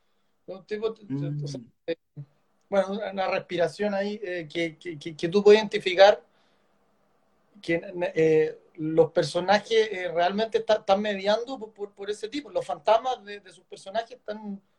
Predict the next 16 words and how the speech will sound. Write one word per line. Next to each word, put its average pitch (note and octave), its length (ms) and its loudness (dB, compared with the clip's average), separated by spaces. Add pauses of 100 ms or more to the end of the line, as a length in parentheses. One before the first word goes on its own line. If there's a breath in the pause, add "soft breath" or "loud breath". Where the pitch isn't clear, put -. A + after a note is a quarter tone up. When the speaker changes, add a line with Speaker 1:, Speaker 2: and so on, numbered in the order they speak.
(340)
Speaker 1:
están F#3 200 -2
mediando G#3 420 -2
por, G3+ 140 -16
por G3+ 140 -8
ese, G3 240 -8
o - 1160 -20
sea, - 120 -8
ese G3 120 -6
fraseo, G#3+ 500 2
e-, G3+ 260 -4
esa G#3+ 140 -2
disposición G3 480 -4
corporal, G3+ 440 2
incluso G3 340 -4
ese, F3+ 220 -10
ese, D#3+ 340 -16